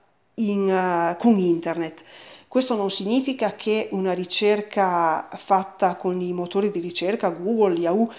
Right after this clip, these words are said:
sia meno, sia così scontata, sia così facile,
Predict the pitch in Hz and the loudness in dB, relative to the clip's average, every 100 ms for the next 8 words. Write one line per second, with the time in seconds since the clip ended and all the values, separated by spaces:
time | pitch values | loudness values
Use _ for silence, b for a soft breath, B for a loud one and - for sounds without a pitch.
0 | B - - 208 196 208 220 208 202 190 | B -6 0 2 4 2 2 4 6 6
1 | 185 180 - - 214 220 - 247 - 180 | 4 2 0 0 0 0 2 0 2 2
2 | 226 220 202 196 196 185 185 196 175 170 | 2 2 -2 -2 -4 -4 -2 0 0 -2
3 | 175 165 | -4 -4